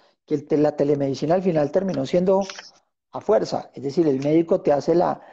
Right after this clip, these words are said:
te hace el diagnóstico desde, desde su casa. Entonces, yo creo que el, el mundo, digamos, médico, eh, ahí va a sufrir unas transformaciones y se está ajustando de una manera rápida y muy interesante, además porque ellos tienen el reto ahora de ser la primera línea, digamos,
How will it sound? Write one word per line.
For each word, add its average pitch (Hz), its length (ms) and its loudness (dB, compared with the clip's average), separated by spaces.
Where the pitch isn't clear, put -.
te 147 80 -8
hace 160 160 0
el 190 80 0
diagnóstico 156 680 0
desde, 147 400 2
desde 143 340 -4
su 139 180 -10
casa. 170 420 -2
Entonces, 151 240 -8
yo 156 80 2
creo 175 160 2
que 202 80 0
el, 196 140 4
el 151 180 0
mundo, 156 400 0
digamos, 156 460 0
médico, 175 680 0
eh, 147 400 4
ahí 156 120 0
va 151 120 2
a - 20 -2
sufrir 165 340 0
unas 160 220 0
transformaciones 143 880 -2
y 185 60 -4
se 151 140 -2
está 143 240 -2
ajustando 170 540 -2
de 180 100 -2
una 170 100 0
manera 147 400 -4
rápida 185 640 -2
y 143 80 -14
muy 143 160 -4
interesante, 196 640 -2
además 139 280 -4
porque 156 220 -6
ellos 160 180 -6
tienen 175 280 0
el 165 120 -4
reto 135 320 0
ahora 143 260 2
de 151 120 -2
ser 135 140 -8
la 131 120 -4
primera 139 360 -8
línea, 147 260 -6
digamos, 135 420 -14